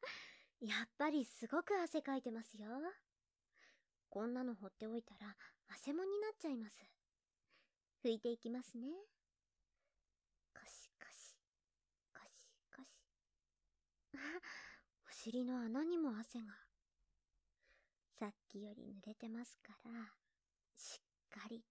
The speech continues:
と。ゴシゴシ、グリグリと。あ、あ、あ、おちんちんがビックンって跳ねました。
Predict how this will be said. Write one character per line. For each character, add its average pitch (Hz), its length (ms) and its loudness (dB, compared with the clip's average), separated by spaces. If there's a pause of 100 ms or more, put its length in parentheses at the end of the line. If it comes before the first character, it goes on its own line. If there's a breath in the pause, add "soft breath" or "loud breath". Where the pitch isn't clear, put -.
と。 233 100 -10
ゴ 285 60 -8 (2250 loud breath)
シ - 140 -8
ゴ 240 140 -10
シ、 - 280 -8 (680)
グ - 100 -6
リ - 140 -10
グ - 180 -4
リ 139 480 -6 (800)
と。 370 60 -2
あ、 - 20 0
あ、 - 1080 -4 (3000 loud breath)
あ、 - 20 0
お 359 60 6
ち - 180 8
ん 453 180 12
ち 440 140 12
ん 392 80 12
が 320 200 8 (260)
ビ 220 100 -2
ッ - 40 -14 (340)
ク 339 100 0
ン 427 220 10
っ - 20 -2
て 285 140 0
跳 254 100 0
ね 254 120 4
ま 277 140 4
し - 120 -4
た。 254 80 -4